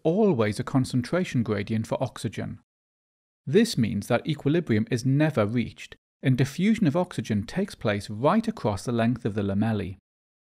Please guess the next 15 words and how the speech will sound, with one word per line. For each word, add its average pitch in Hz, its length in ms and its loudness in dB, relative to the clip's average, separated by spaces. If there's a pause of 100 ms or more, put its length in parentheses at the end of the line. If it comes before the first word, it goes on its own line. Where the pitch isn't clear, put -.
(140)
With 151 140 2
a 147 60 2
counter-current 156 800 0
flow, 143 420 -4 (300)
up 175 180 2
to - 100 2
around 139 420 4
eighty 185 300 0
percent 170 400 -2
of 127 80 2
the 120 120 2
oxygen 123 440 -2
in 175 240 2
the 190 80 4
water 101 500 -4